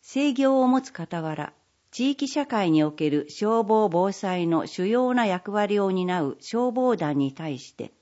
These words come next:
皆さんのご理解、ご協力をお願いします。問い合わせ、地域安全課防災消防係。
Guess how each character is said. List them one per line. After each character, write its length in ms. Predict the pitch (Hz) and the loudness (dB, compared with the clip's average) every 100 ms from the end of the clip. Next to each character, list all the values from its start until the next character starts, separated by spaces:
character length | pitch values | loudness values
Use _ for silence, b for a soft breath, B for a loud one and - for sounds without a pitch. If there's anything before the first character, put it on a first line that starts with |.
| _ _ _ | _ _ _
皆 220 | 190 240 294 | -2 0 0
さ 220 | 233 180 | -2 2
ん 100 | 156 | 2
の 140 | 135 | 2
ご 120 | 156 | 0
理 120 | 190 196 | -2 -4
解、 440 | - 160 143 - 139 | -10 -8 -8 -8 -6
ご 160 | 165 | -6
協 300 | 175 254 254 | -2 0 0
力 360 | 247 240 233 226 | 0 -2 0 0
を 100 | 220 | 2
お 120 | 175 | 2
願 340 | 175 165 156 | 2 2 2
い 40 | 147 | -2
し 180 | - 135 | -2 -4
ま 160 | 120 | -4
す。 220 | - - _ _ _ _ _ _ _ _ _ _ _ _ _ - | -8 -20 _ _ _ _ _ _ _ _ _ _ _ _ _ -6
問 240 | 208 214 | -2 0
い 60 | 202 | -2
合 80 | |
わ 120 | 190 185 | -4 -6
せ、 280 | - - _ _ _ _ _ | -6 -8 _ _ _ _ _
地 240 | - 240 | -2 0
域 200 | 226 170 | 0 0
安 220 | 170 226 208 | 2 2 0
全 300 | 214 208 190 | 0 0 -2
課 180 | 196 156 | -4 -2
防 200 | 190 233 | -4 -4
災 260 | 240 233 | -2 -4
消 300 | 226 208 208 | 0 0 0
防 260 | 190 190 165 | 2 0 0
係。 400 | 160 143 131 | -4 -6 -10